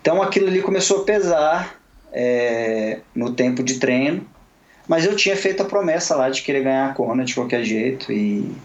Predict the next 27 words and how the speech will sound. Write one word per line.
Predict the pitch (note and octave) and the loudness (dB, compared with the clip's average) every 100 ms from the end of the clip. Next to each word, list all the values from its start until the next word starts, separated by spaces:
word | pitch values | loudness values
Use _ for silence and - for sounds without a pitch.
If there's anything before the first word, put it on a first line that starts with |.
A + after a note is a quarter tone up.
| - - - - - | -20 -20 -20 -20 -6
e | G#2+ G#2+ A2 | 0 2 2
não | B2 | 2
tirei | B2+ C3+ | 2 2
isso | C3 | 2
da | C#3+ | 0
cabeça. | - D#3 A2+ - - - - - - C3+ - C#3+ | 2 2 0 -2 -6 -10 -16 -16 -12 -12 -4 0
No | F3 | 2
início | G#3 G3+ B3 B3+ | 2 4 4 2
de | G#3 | 0
setembro | - G3 E3+ F3 F3 | 0 0 0 -2 -2
de | E3 | -2
dois | D#3+ C#3 | -2 0
mil | D#3 | -2
e | |
quatorze, | D#3+ C#3+ C3+ C#3+ F#3+ - - - _ _ _ _ - | 0 -2 0 0 0 -2 -6 -10 _ _ _ _ 0
tava | C#3+ C#3+ C#3 | 0 2 2
tão, | E3 G3 | 2 2
assim, | F3+ F3 D3+ B2+ B2 | 0 -2 0 -2 -2
difícil | C3 C#3 - D#3+ G3 - C3 - | -4 -4 -2 -2 -2 -2 -4 -4
o | C3 | -6
treinamento | B2+ D3 E3 D3 B2 C#3 D#3+ - - _ _ - - - - - | 0 2 2 2 2 2 -2 -6 -16 _ _ -20 -20 -20 -20 -4
e | C3 | 0
essa | C3+ C3 | 2 2
vida | A#2+ C3 C#3 | 2 2 2
nova | C3 B2+ B2 A#2 | 2 2 0 -2
como | A#2+ B2 A#2+ | -4 -4 0
pai | B2+ B2 D#3 D#3+ | 0 0 -2 -6